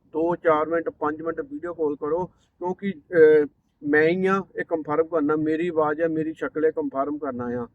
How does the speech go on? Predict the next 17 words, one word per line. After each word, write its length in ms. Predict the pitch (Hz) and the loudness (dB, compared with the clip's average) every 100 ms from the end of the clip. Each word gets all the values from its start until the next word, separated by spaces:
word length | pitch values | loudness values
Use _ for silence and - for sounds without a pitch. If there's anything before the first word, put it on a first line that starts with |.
| _ _ - | _ _ -4
ਕਿਉਂਕਿ 280 | 165 170 | -4 -2
ਜਿਹੜੇ 240 | 165 165 170 | -2 -2 -2
ਫੇਕ 340 | - 151 156 | -2 -4 -2
ਆਈਡੀਆਂ 480 | 165 170 151 151 151 | 0 0 0 -2 -2
ਵਾਲੇ 320 | 147 143 151 | -2 -2 0
ਆ, 140 | 160 160 _ _ _ | -2 -4 _ _ _
ਇਹ 240 | 160 165 160 | -4 -2 0
ਬਹੁਤ 320 | 135 175 202 | 4 4 4
ਲੋਕਾਂ 340 | 180 - 165 | 0 0 -2
ਦੀਆਂ 160 | 156 160 | 2 0
ਇੱਦਾਂ 240 | 143 151 | 0 -2
ਫੇਕ 260 | 151 147 151 | -2 -4 -2
ਆਈਡੀਆਂ 340 | 139 135 143 | -4 -2 -4
ਬਣੀਆਂ 500 | 135 131 139 147 156 | -4 -6 -4 -4 -4
ਆ, 40 | 165 _ _ _ _ | -6 _ _ _ _
ਤੇ 120 | 156 156 | 0 2
ਫਿਰ 440 | 160 160 165 156 | 2 6 8 8